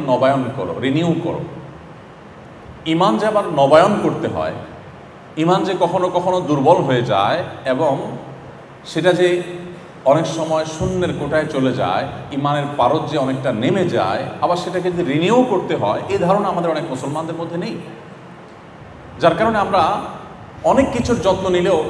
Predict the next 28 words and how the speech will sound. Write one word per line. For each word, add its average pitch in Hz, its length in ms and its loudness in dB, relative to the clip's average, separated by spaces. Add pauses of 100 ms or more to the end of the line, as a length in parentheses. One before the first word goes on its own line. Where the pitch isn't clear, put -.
ঈমানটার 180 520 0
যত্ন 135 260 -2
নেওয়ার 127 280 0
প্রয়োজনীয়তা 107 480 -2
কখনো 104 360 -8
অনুভব 90 280 -8 (240)
করিনি। 104 320 -6 (760)
সম্মানিত 117 260 0
উপস্থিতি, 92 440 -8 (1500)
আজকের 202 300 0
এই 196 60 4
অনুষ্ঠানের 185 340 0
মাধ্যমে 151 400 0
আমি 127 180 0
আপনাদেরকে 117 420 -4
বিনীতভাবে 107 580 -4
অনুরোধ 113 220 -2 (100)
করতে 131 240 -4
চাই 123 360 -4 (280)
যে 131 80 -2
আমাদের 135 240 0 (160)
ঈমানটাকে 147 560 0
আমরা 143 200 -4
সংরক্ষণ 120 640 -4
করবার 107 300 -2
চেষ্টা 113 280 -6
করি, 151 200 -4 (260)
ঈমানকে 131 400 0